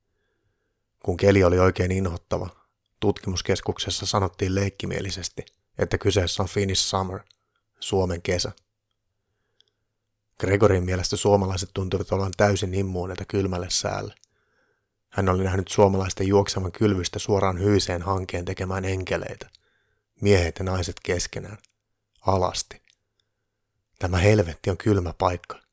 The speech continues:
mutta ne hullut nauttii siitä." Gregory ei olisi täällä, ellei hän olisi syvästi huolissaan ilmastossa tapahtuvista muutoksista.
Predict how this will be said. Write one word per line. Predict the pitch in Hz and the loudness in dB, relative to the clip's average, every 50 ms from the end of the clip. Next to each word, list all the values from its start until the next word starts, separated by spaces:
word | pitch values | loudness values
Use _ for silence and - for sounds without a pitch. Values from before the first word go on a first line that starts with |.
| _ _ | _ _
mutta | - 104 - - | -6 -4 -2 0
ne | 98 98 | 0 2
hullut | 92 107 117 107 101 92 - - | 4 6 6 6 6 4 2 0
nauttii | 110 107 101 90 85 - _ - 90 87 - | 0 0 0 0 -2 -6 _ -10 -8 -6 -4
siitä." | - - - 98 98 - - - _ _ _ _ _ _ _ _ _ _ _ _ _ _ _ _ _ _ _ _ _ _ _ _ _ _ _ _ _ _ _ _ _ _ _ _ _ - | -6 -6 -6 -8 -12 -14 -16 -20 _ _ _ _ _ _ _ _ _ _ _ _ _ _ _ _ _ _ _ _ _ _ _ _ _ _ _ _ _ _ _ _ _ _ _ _ _ -8
Gregory | - 98 95 98 95 95 87 90 87 | -2 0 2 2 4 2 2 0 0
ei | 87 92 95 | 0 0 0
olisi | 95 95 85 - 87 | 0 -2 -2 -4 -4
täällä, | - - 95 92 90 87 87 87 - _ _ _ _ _ - | -4 -2 -2 0 0 -2 -4 -6 -10 _ _ _ _ _ -8
ellei | - 95 95 95 90 | -4 -2 -2 0 0
hän | 95 95 | 0 -2
olisi | 95 92 87 82 95 | -2 -4 -4 -6 -6
syvästi | - - 107 95 95 95 - - 95 | -4 -2 -2 -2 -2 -2 -4 -4 0
huolissaan | 92 101 95 90 90 - - - 98 101 | 2 2 2 2 2 0 -2 -2 -2 0
ilmastossa | 101 101 95 90 90 - 95 92 92 - | 0 0 0 -2 -4 -6 -6 -6 -6 -6
tapahtuvista | - 92 - - 98 - - - 92 - - 98 | -6 -6 -6 -6 -10 -8 -6 -6 -6 -6 -6 -4
muutoksista. | 95 98 101 98 95 - - - - - - - - - | -2 0 0 0 -2 -4 -8 -8 -8 -6 -6 -8 -8 -10